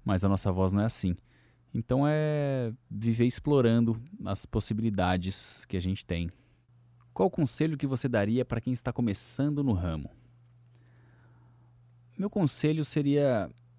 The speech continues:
gravar o máximo que você conseguir, né? Você ter acesso, é, a um equipamento decente, né, de microfone, é, uma sala legal pra você gravar.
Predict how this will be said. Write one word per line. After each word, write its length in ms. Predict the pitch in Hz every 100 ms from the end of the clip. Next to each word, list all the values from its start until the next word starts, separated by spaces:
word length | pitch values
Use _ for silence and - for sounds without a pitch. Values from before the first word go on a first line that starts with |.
| _ _ -
gravar 360 | 135 127 120
o 80 | 139
máximo 540 | 131 117 131 - 131 123
que 100 | 123
você 260 | 123 -
conseguir, 540 | 110 113 - 113 - - _ _ - - _ _ -
né? 260 | 92 90 95
Você 440 | 98 - - 104
ter 140 | 98 104
acesso, 800 | 95 - 101 101 - 104 92 - - - _ _ - _ _ -
é, 520 | 98 95 92 90 90
a 60 | 90
um 100 | 104
equipamento 800 | - - 98 98 98 101 95 90
decente, 800 | 92 98 - 107 117 117 123 120 -
né, 160 | - 92
de 100 | 92
microfone, 920 | 90 90 90 - 120 127 127 123 131 - - _ -
é, 120 | 90
uma 200 | 90 92
sala 540 | - - 110 120 117
legal 360 | 98 87 85 87
pra 120 | 87
você 280 | 85 - 98
gravar. 580 | 90 76 82 90 98